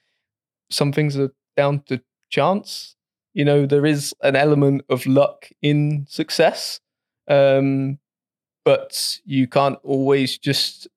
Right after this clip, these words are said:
expect to be lucky. You have to take action and, and take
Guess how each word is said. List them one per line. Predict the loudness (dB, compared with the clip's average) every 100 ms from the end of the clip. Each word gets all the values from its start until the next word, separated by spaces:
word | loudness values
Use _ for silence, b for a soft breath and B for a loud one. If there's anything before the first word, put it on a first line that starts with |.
| _
expect | -10 -4 -2 -2 -6 _
to | -6 -2
be | 0 2
lucky. | 0 -2 -10 -12 _ _
You | -4 -2
have | -2 -4
to | -8 -8 _ -6
take | -2
action | -2 -4 -10 -8 -8 -8 -10
and, | -8 -6 -6 -8 _ -8
and | -6 -8 -10 _ -6
take | -6 -6